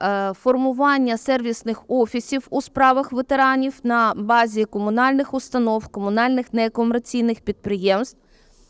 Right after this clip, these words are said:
е, в яких, власне, і будуть працювати помічники ветеранів,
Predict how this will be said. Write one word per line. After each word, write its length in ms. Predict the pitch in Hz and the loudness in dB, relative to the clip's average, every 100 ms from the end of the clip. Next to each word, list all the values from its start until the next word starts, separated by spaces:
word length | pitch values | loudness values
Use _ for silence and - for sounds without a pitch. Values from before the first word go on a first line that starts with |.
| _ - | _ -4
е, 220 | 147 220 | 2 2
в 60 | 220 | 2
яких, 380 | 254 370 381 | 0 2 -2
власне, 440 | 269 302 320 285 285 | 2 2 2 0 -2
і 280 | - 269 226 | 0 -2 -2
будуть 440 | 233 285 240 - | -2 -2 -4 -2
працювати 800 | 226 220 226 208 202 190 240 285 349 | -2 -2 -4 2 2 2 0 0 0
помічники 720 | - 262 254 - 247 240 294 277 | 2 2 2 -4 -6 -4 -2 0
ветеранів, 680 | 254 254 240 208 196 220 | -2 0 0 0 0 -4